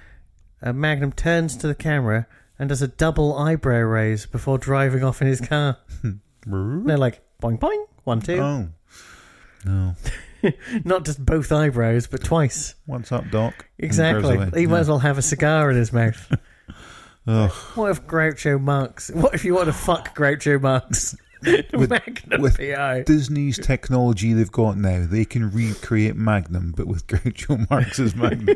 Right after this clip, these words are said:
Speaker 2: <laughs> Just, you know, oh, bad guy shooting at him, and he's just can call
Speaker 1: Uh,
Speaker 2: them things.
Speaker 1: to the people out there who keep making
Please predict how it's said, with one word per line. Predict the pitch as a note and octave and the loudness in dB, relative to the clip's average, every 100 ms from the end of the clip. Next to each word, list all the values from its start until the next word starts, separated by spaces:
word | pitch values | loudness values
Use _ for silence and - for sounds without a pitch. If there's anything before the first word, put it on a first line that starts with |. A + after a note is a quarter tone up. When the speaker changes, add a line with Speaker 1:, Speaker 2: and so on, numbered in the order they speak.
| - | 2
Speaker 2:
<laughs> | - C4 - A#4+ - - - - A4 C#3+ - | 0 2 4 4 4 0 -2 0 2 2 2
Just, | - D3+ - - - - - - - | 2 2 0 -6 -14 -16 -18 -20 -4
you | A2+ | 0
know, | G#2 G2 F#2+ - - - - - - _ - | 2 2 -2 -10 -16 -14 -14 -16 -20 _ -4
oh, | A2 G2+ F#2+ | -2 -2 -2
bad | A#2 A#2 | -4 -2
guy | B2 B2 | 0 0
shooting | - B2+ G2 | 0 0 2
at | G#2 G#2 | 0 0
him, | G#2+ | 0
and | G2+ | 2
he's | G#2+ F2 | 2 0
just | G#2+ - - - | -2 -2 -12 -4
can | A#2 G#2+ F#2 - | -2 -2 -6 -8
call | - B2 | 0 2
Speaker 1:
Uh, | B2 | 2
Speaker 2:
them | G2 | 0
things. | F2 F#2+ F#2+ | 0 -2 -2
Speaker 1:
to | E3 | -4
the | D#3+ | 0
people | G3+ F#3+ D#3 | 0 2 0
out | C#3+ | 2
there | C3 C#3 | 2 2
who | B2 | 0
keep | C3 D3 C3 | -2 -4 -2
making | C3 B2 A#2+ | -2 0 -2